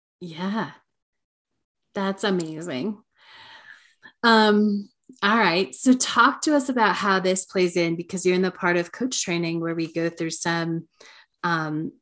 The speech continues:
doing some pitching to other podcasts that are outside of this podcast, and being someone who has a story to tell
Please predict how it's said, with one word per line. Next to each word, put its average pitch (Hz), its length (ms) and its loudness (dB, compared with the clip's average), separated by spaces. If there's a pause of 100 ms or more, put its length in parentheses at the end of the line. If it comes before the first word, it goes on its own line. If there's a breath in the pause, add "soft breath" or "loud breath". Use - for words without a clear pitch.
(260)
doing 190 300 4
some 170 240 -2
pitching 175 360 -6
to - 240 -10
other 170 160 -2
podcasts - 680 -10
that - 80 -6
are - 140 -8
outside - 420 -6
of 160 140 -8
this 175 120 -12
podcast, - 680 -12
and 180 180 -4
being 185 320 0
someone 175 300 -4
who 165 100 -2
has 160 360 -6
a 175 80 -14
story 175 520 0
to 165 160 -10
tell - 440 -8